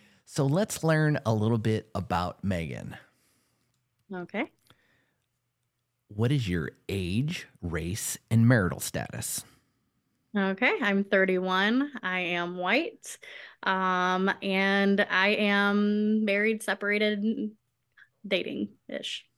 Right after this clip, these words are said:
Speaker 1: The next question is, what type of work do you do? Well, we know that you have OnlyFans.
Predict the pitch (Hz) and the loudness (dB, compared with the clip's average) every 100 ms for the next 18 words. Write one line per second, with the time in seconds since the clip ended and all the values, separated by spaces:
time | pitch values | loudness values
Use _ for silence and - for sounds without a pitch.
0 | _ _ _ _ _ _ _ _ _ _ | _ _ _ _ _ _ _ _ _ _
1 | _ _ _ _ _ - 117 127 - 127 | _ _ _ _ _ 0 0 0 -2 -2
2 | 123 117 90 85 110 - - 185 143 175 | 0 0 -2 -2 -4 -4 -6 -4 -2 -4
3 | 233 101 82 76 64 82 123 - 104 101 | -4 -6 -6 -6 -6 -4 -4 -2 2 2
4 | 95 95 92 90 95 85 95 95 98 - | 2 0 -2 -4 -4 -4 -2 0 0 2
5 | 120 147 | 2 2